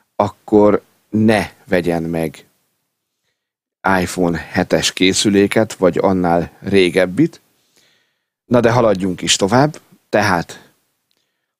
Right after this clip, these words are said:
ha a előzményekben valamelyik telefonszámra, vagy ha már el van mentve, akkor valamelyik névre duplát koppintunk, akkor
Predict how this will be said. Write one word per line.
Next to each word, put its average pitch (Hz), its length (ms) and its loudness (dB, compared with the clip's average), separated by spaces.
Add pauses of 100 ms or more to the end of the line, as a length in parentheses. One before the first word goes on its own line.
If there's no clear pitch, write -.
ha 113 320 -2 (320)
a 95 440 0 (640)
előzményekben 101 1200 0 (400)
valamelyik 104 480 0
telefonszámra, 104 1040 0
vagy 101 300 -2
ha 101 140 0
már 98 200 2
el 117 160 4
van 92 160 -4
mentve, 95 420 0
akkor 90 360 -2
valamelyik 92 500 0
névre 87 440 -2 (280)
duplát 101 480 0
koppintunk, 147 720 0 (560)
akkor 135 560 0